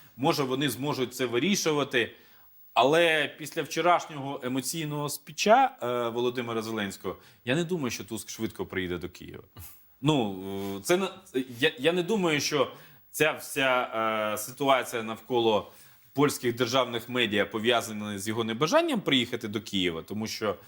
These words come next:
е, людина, яка, е, пан Сінкевич, яка займається цим питанням,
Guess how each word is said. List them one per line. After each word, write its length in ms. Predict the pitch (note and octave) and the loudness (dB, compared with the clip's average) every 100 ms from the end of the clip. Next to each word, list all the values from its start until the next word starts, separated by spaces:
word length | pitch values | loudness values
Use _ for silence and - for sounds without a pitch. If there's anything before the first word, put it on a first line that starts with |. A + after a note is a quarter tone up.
| - - - - | -20 -20 -16 0
е, 580 | G2 G2 F#2+ F#2+ F#2+ F#2+ | 2 4 2 2 2 0
людина, 420 | A#2 B2+ C#3 A#2+ | -2 0 0 0
яка, 520 | G#2+ G#2 A#2+ A2+ G#2+ G2+ - G2 F#2+ F#2 F#2 | -2 0 2 4 4 0 -2 0 2 0 0
е, 40 | |
пан 340 | A#2 A2 G#2 G2 | 0 0 -2 -8
Сінкевич, 600 | - A#2 A#2+ G#2 F#2 G2+ | -8 0 2 2 0 -4
яка 360 | - G2 - - _ - | 2 2 2 -6 _ 2
займається 520 | A#2+ A#2+ A#2 G2+ G2 | 2 4 2 0 -4
цим 200 | - G2+ | -6 -6
питанням, 600 | F#2+ G#2 G2+ G2 F#2 | -2 -2 -2 -4 -8